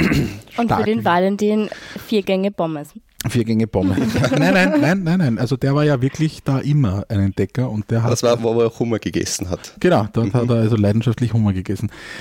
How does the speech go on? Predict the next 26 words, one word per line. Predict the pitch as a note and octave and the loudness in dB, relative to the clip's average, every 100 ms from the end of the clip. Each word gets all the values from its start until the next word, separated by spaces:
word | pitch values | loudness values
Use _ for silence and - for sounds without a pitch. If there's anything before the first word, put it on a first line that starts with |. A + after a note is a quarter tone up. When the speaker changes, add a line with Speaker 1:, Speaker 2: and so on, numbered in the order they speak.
| - A2+ | -10 -2
Speaker 2:
Ähm, | G#2+ A2 - | 0 0 0
und | B2+ A2+ | 0 2
dann | B2 | 2
hast | C#3 A#2 | 2 0
du | B2+ | -2
bei | B2 | 0
einer | A#2+ B2 | 0 0
Kreuzfahrt, | G2 G#2 - A#2+ - - - | 0 -2 0 -4 -4 -12 -4
die | A#2+ | 0
eben | A#2 A#2 | 2 0
so | - G#2+ | 0 0
abläuft, | A2 A2+ A2 - | 0 2 0 0
ja | A2+ G#2+ | 0 0
auch | G2+ A2+ | 0 0
immer | A#2 A#2+ | 2 2
diese | A#2 A#2 | 2 -2
Kurzstopps. | - A#2+ - - A#2 - | 0 -2 -2 -6 -8 -6
Das | - A2 | -4 -2
heißt | A2 - | -2 0
immer | A#2 A2 | -2 0
einen | A2 A2 A#2 | 2 2 2
Tag | - G#2+ G#2+ - - _ _ _ | 2 2 2 -2 -16 _ _ _
Land, | A#2 A2+ A2 - - - - - - - | 2 2 0 -4 -12 -16 -16 -20 -20 -12
Stadt, | - - - B2 - _ - - - | -10 -6 -2 0 -2 _ -18 -16 -6
irgendwas | C3 A#2+ A#2+ A#2+ | -2 0 -2 -4
anschauen. | - G#2+ G#2 - A2 | -2 0 0 2 2